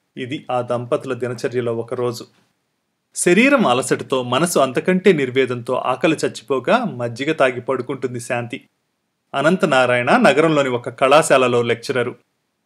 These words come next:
శాంతి ఒక కంపెనీలో హెడ్ క్లర్క్. భర్త కంటే ఎక్కువ సంపాదించి తెచ్చిన జీతం పైసాతో సహా భర్త చేతిలో పోస్తుంది. బస్సు ఛార్జీలకు, రిక్షాలకు చేయి చాచి భర్త దగ్గర నుంచి తీసుకుంటుంది. పని మనిషి లేకుండా అన్ని పనులను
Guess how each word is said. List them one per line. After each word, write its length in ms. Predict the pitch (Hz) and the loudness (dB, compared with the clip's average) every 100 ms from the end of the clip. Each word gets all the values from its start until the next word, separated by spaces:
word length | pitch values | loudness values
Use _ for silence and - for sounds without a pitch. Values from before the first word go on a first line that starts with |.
| _ - | _ -12
శాంతి 480 | - 135 127 160 | -4 -2 -2 0
ఒక 200 | 311 - | 2 0
కంపెనీలో 600 | 131 135 127 156 143 127 123 | -2 -4 -4 -4 -4 -4 -4
హెడ్ 260 | 123 123 | -4 -8
క్లర్క్. 380 | - 131 120 - - _ _ _ _ _ _ _ 120 | -4 -2 -2 -8 -18 _ _ _ _ _ _ _ 2
భర్త 280 | 147 - | 2 2
కంటే 340 | 214 233 233 269 | 0 0 2 2
ఎక్కువ 240 | 208 196 | 4 4
సంపాదించి 640 | 160 147 127 143 135 123 | 4 0 4 2 2 -4
తెచ్చిన 320 | 131 123 - 123 | -4 -4 -4 -8
జీతం 400 | 117 135 180 226 | -4 -4 0 0
పైసాతో 540 | - 139 139 190 220 | 2 0 4 4 4
సహా 280 | 208 170 156 | 2 2 2
భర్త 380 | 127 131 156 151 | 2 -4 -4 -6
చేతిలో 220 | - 139 | -4 -4
పోస్తుంది. 540 | 139 127 - 127 127 _ _ _ _ _ _ 127 | -2 -4 -6 -8 -10 _ _ _ _ _ _ -2
బస్సు 280 | 120 - 208 | 0 0 0
ఛార్జీలకు, 600 | 160 139 120 123 120 220 | 2 2 2 -2 0 0
రిక్షాలకు 560 | 196 - 165 139 135 | 0 0 2 4 2
చేయి 340 | 127 127 135 147 | -2 0 -2 0
చాచి 240 | 170 180 208 | -2 -2 -2
భర్త 300 | 139 131 175 | -2 -2 -2
దగ్గర 320 | 165 147 135 | -2 -2 -4
నుంచి 220 | 131 120 | -6 -10
తీసుకుంటుంది. 720 | 127 135 - 135 123 120 120 _ _ _ _ _ _ _ - | -12 -12 -10 -10 -8 -10 -12 _ _ _ _ _ _ _ 2
పని 160 | 147 | 4
మనిషి 320 | 175 185 214 226 | 6 6 6 8
లేకుండా 460 | 190 185 156 147 | 6 6 4 4
అన్ని 160 | 135 165 | 4 2
పనులను 440 | 185 185 190 180 | 4 4 4 2